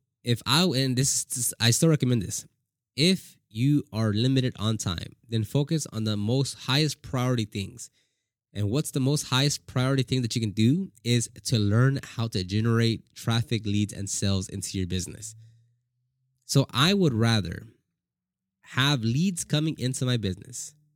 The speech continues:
right? Have people inquiring about my services and not be able to service them than trying to find a way to service customers, even though you don't have any right now. Right? So, like, a lo-, like, that's what I would do. And I,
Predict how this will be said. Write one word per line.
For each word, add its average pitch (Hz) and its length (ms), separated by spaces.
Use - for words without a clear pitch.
right? 113 120
Have 123 280
people 180 480
inquiring 147 640
about 104 280
my 120 120
services 101 680
and 110 260
not 147 240
be 135 160
able 135 200
to 117 60
service 131 340
them 180 360
than 127 140
trying 147 560
to 143 140
find 139 240
a 123 60
way 120 160
to 117 100
service 127 380
customers, 131 680
even 147 240
though 147 60
you 127 100
don't 117 140
have 113 220
any 98 120
right - 160
now. - 200
Right? 113 300
So, 143 100
like, 123 180
a 101 60
lo-, 120 140
like, 120 240
that's 160 360
what 139 160
I 127 100
would 135 180
do. 120 160
And 120 120
I, 131 80